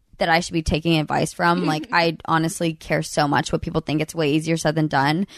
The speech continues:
Speaker 1: But I love talking through it and, like, having a little, like, motive or, like, a motivational speech, um, just to,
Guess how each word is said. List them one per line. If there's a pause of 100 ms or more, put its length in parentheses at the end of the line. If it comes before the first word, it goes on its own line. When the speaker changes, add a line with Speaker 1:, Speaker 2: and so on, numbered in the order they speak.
(140)
Speaker 1:
But
I
love
talking
through
it
and,
like,
having
a
little,
like, (420)
motive
or,
like,
a
motivational
speech, (500)
um, (220)
just
to,